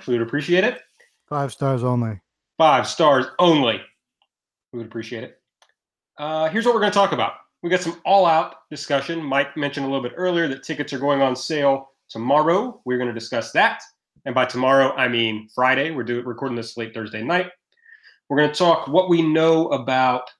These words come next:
Speaker 1: Fyter Fest, which is the next show that's coming up. Uh, I thought there was a little interesting note about how Dustin Rhodes got him, got his way out of the W W E. Wanna talk about that? C M Punk, a little update on him,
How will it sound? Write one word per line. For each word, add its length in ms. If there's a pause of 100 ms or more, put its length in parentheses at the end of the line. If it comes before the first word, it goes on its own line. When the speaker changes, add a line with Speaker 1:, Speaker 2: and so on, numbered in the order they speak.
(120)
Speaker 1:
Fyter 280
Fest, 320
which 140
is 80
the 80
next 240
show 240
that's 140
coming 240
up. 180 (720)
Uh, 120 (100)
I 80
thought 240
there 80
was 100
a 40
little 120
interesting 360
note 140
about 180
how 340
Dustin 280
Rhodes 500 (160)
got 180
him, 220 (100)
got 140
his 100
way 200
out 220
of 60
the 80
W 240
W 180
E. 120
Wanna 140
talk 180
about 240
that? 240 (500)
C 240
M 120
Punk, 280
a 40 (360)
little 240
update 200
on 100
him, 260